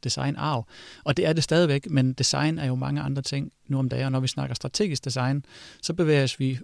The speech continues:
os fra produktdesign over i design af processer. Og, og den proces, som de fleste virksomheder er allermest interesseret i at få designet,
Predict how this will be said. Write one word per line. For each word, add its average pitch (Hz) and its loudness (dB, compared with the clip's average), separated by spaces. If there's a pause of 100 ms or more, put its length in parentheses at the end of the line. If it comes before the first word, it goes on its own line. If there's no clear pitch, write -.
(200)
os - -4
fra 131 -4
produktdesign 139 0
over 139 0
i 131 -2
design 139 -2
af 143 -4
processer. 139 -2 (760)
Og, 120 0
og 127 -4
den 165 2
proces, 156 0
som 139 0
de 127 -4
fleste 147 -4
virksomheder 131 -2 (120)
er 127 -4 (100)
allermest 147 0
interesseret 139 -2
i 139 0
at 127 -2
få - -6
designet, 127 0